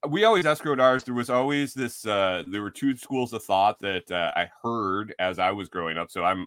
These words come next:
I'm old. I'm in, I'm in my mid forties. So it was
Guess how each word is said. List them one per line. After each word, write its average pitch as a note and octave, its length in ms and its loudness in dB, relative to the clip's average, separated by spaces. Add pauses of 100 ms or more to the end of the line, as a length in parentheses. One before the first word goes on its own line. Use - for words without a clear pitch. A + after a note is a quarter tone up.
I'm F#2 200 0
old. E2 380 -6
I'm E2 160 -4
in, D#2+ 320 -8
I'm D#2+ 220 -6
in D#2 120 -8
my D2+ 140 -4 (100)
mid D#2+ 180 -6 (100)
forties. D#2 480 -6
So D#2 180 -6 (1600)
it B2+ 140 0
was A#2+ 680 4